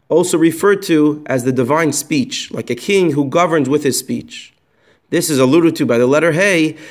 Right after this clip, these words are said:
which is enunciated with an unvocalized breath and has the numerical value of five, just as all expressions of speech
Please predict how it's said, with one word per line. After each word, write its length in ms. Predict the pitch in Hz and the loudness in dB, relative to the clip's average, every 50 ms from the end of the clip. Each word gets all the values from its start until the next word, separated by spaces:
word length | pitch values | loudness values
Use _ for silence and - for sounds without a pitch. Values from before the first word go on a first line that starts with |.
| - _ | -16 _
which 180 | - 139 135 | -4 -2 0
is 140 | 143 139 117 | 0 0 2
enunciated 920 | 127 127 127 143 175 202 - - 160 151 143 135 123 117 113 110 107 107 - _ | 2 2 2 2 2 0 0 0 0 2 2 4 2 2 0 -2 -4 -8 -14 _
with 200 | - 131 127 - | -2 -2 0 0
an 160 | 135 131 - - | -2 -2 0 0
unvocalized 800 | 160 180 170 123 147 160 160 - 151 139 135 131 127 113 107 | -2 0 2 2 2 0 2 0 0 0 2 0 0 -2 -2
breath 480 | - 123 120 120 123 123 - - - _ _ _ _ _ _ _ _ _ | -4 -2 -2 -2 -2 -4 -10 -20 -20 _ _ _ _ _ _ _ _ _
and 100 | - 131 | -6 -4
has 220 | 127 147 156 147 127 | -2 -2 -2 0 0
the 60 | 143 | 2
numerical 500 | 123 127 127 139 156 165 180 180 - 170 | 2 2 2 4 2 2 2 2 0 0
value 420 | 143 143 170 175 175 175 165 151 | 2 2 2 2 2 2 2 2
of 120 | 147 151 147 | 0 0 -2
five, 580 | - - 196 190 175 160 156 147 151 147 151 147 - - - _ _ 165 | -4 -4 -4 -2 -2 -2 0 0 -2 -2 -8 -16 -20 -20 -20 _ _ -12
just 360 | 143 147 165 185 180 180 - | -2 0 2 2 2 -2 -4
as 480 | - - 175 180 175 156 143 135 120 - | -2 -2 0 0 0 2 2 0 0 -2
all 280 | - - 151 175 170 151 | -2 0 2 2 2 2
expressions 600 | 135 - - - - 160 170 - - 151 131 135 | 0 -2 -4 -2 -2 -2 -2 0 -2 -2 0 0
of 100 | 147 139 | -2 -2
speech 580 | - - - 220 190 143 135 - - - - | -4 -2 -2 0 0 0 0 -2 -6 -8 -8